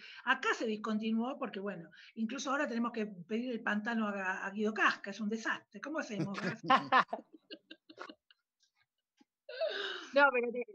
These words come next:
Speaker 2: te preguntaba, Gastón, ¿por qué crees que este formato funciona tanto y siempre tiene tanto éxito?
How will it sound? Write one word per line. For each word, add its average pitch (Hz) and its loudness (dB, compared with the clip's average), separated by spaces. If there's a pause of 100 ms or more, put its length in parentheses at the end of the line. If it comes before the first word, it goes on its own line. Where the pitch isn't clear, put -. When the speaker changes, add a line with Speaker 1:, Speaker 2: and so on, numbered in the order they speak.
Speaker 2:
te 240 4
preguntaba, 247 6
Gastón, 320 2
¿por 320 4
qué 311 2
crees 320 4
que 330 -2
este 262 6
formato 247 4
funciona 254 6
tanto 269 4
y 269 -2
siempre 254 2
tiene 240 2
tanto 233 2
éxito? 185 0